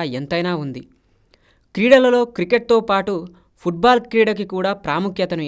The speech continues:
ఏర్పరచాలి. ఈ నేపథ్యంలో ఫుట్బాల్ క్రీడాకారులందరినీ ప్రోత్సహిస్తూ అందరికీ అవకాశాలతో పాటు మంచి భవిష్యత్తును అందించడానికై అమేజ్ యాడ్స్ అండ్ మీడియా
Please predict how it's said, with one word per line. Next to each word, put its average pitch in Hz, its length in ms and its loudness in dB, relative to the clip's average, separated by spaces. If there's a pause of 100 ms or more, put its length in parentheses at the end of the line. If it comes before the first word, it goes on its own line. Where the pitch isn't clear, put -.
ఏర్పరచాలి. 151 560 -8 (840)
ఈ 160 120 2
నేపథ్యంలో 196 540 -2 (560)
ఫుట్బాల్ 262 420 4 (120)
క్రీడాకారులందరినీ 214 920 2 (120)
ప్రోత్సహిస్తూ 180 640 -4 (600)
అందరికీ 247 400 2 (220)
అవకాశాలతో 208 680 0 (100)
పాటు 180 240 0 (480)
మంచి 233 280 -2 (120)
భవిష్యత్తును 208 540 0 (160)
అందించడానికై 185 680 0 (480)
అమేజ్ 233 360 6 (220)
యాడ్స్ 208 300 4
అండ్ 202 180 0
మీడియా 196 240 2